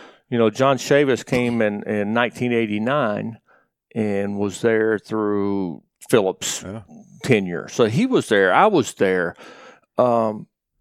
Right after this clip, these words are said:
Speaker 1: when we brought recruits on campus, and, and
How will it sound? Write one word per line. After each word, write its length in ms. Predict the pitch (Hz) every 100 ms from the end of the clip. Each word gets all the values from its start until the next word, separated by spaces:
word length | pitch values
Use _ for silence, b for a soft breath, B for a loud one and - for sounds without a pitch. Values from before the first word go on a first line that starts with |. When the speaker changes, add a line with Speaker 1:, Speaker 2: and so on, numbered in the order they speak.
| _ _ _ _ _ _ _ _ _ _ _ _ _
Speaker 1:
when 240 | 147 160 131
we 100 | 113
brought 360 | 123 196 214 -
recruits 540 | 117 - 196 175 -
on 140 | 131
campus, 520 | 113 156 131 113 110 139
and, 200 | 123 110
and 300 | 127 113